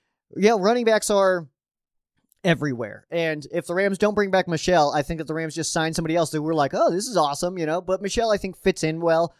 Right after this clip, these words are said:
with the, what the Rams offense likes to do. He's really good at the, the zone running scheme. He's, he's a great complement to Cam Akers, who will be the number one guy going into next year. So,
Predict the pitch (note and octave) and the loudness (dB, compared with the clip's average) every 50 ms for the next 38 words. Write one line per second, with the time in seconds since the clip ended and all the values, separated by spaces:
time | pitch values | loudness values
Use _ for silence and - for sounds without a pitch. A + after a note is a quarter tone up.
0 | _ _ - D#3+ D3 - D#3 D#3+ E3 - - D3 D#3 D#3 D3+ C#3+ C#3 - - - | _ _ -4 -4 -2 0 0 0 0 0 -2 -4 -4 -4 -6 -6 -8 -10 -4 0
1 | D3 D3 - - D#3+ D3 - - D3 C#3+ C#3 - - - C#3+ A#2+ C3 B2+ A2 G2+ | 0 2 2 0 -4 -6 -6 -2 0 0 0 -2 -6 -6 -6 -4 -4 -6 -6 -6
2 | A#2+ C#3 C3 A#2+ A#2 C3+ D#3 F3+ F#3+ F3 E3+ F3 D#3 - D3+ C#3+ C#3+ C#3+ C#3+ C3 | -8 -8 -8 -8 -6 -2 0 0 0 0 -2 -2 -2 -2 -2 0 0 0 -2 -6
3 | B2+ C3 C3 A#2 C#3 D3 D3 C#3 C#3+ E3+ G3+ G#3+ G3+ G3 - - G3+ G3+ G#3 G3+ | -8 -10 -8 -6 -4 -4 -6 -4 -4 -4 -4 -4 -4 -6 -6 -4 -4 -4 -2 -4
4 | F#3+ - _ _ _ _ _ _ - C#3+ C3+ - - - - _ _ - - F3+ | -6 -8 _ _ _ _ _ _ -8 -8 -8 -8 -10 -14 -18 _ _ -8 -6 -4
5 | D3+ D3+ B2+ A#2 A#2 C3+ D#3 F3+ G3 - - F3 E3 F3 F3 F3 F3+ F#3 E3+ - | -4 -4 -6 -6 -4 0 2 2 2 2 0 -4 -4 -4 -4 -4 -4 -4 -6 -8
6 | - - - E3+ E3+ D#3+ D3 D#3 E3 - F#3+ G3+ F3+ - D#3+ C#3 B2+ B2 D#3 F3 | -10 -6 -4 -4 -2 0 0 0 -2 -2 -4 -8 -6 -6 -6 -6 -2 0 2 2
7 | F3+ D#3+ E3+ E3+ E3+ E3+ D#3 - _ _ _ _ C#3+ D3+ D#3 E3 E3 E3 D3+ D3+ | 2 2 0 -2 -2 -2 -4 -6 _ _ _ _ -4 -2 -2 0 0 0 -2 -2
8 | D#3 D3+ C3+ C#3 C3 C3+ D3+ F3 E3 D#3 D3 D3 D3 C#3+ C#3 C#3 C#3+ D3 C#3 - | -2 -2 0 0 2 2 2 0 0 0 0 -2 -2 -4 -4 -4 -4 -4 -4 -6
9 | - D3 D3+ F3 A3 - - - D#3+ D3+ C#3+ | -6 -4 -4 -2 -4 -2 2 2 4 2 2